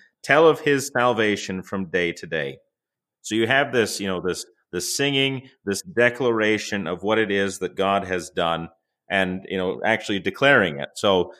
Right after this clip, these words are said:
this idea of, you know, actually telling p-, other people about what God has done is actually a part of worship. You know, who would have thunk it,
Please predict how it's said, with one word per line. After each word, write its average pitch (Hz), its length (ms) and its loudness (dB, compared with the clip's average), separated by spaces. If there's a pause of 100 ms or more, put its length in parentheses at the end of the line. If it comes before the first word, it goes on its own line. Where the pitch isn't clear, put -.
(140)
this 107 180 2
idea 117 540 4
of, 98 500 0 (680)
you 98 100 -4
know, 87 100 -2
actually 104 380 0
telling 143 480 2
p-, - 180 -14
other 113 300 4
people 104 640 0
about 95 260 0
what 87 180 -2
God 87 260 2
has 87 220 -4
done 78 300 -6
is 85 180 -6
actually 98 360 -4
a 101 80 -4
part 107 260 -4
of 98 100 -8
worship. 135 420 -2 (100)
You 71 60 -20
know, 73 200 -20
who 120 120 -4
would 110 100 -4
have - 100 -14
thunk 139 300 -2
it, 73 140 -8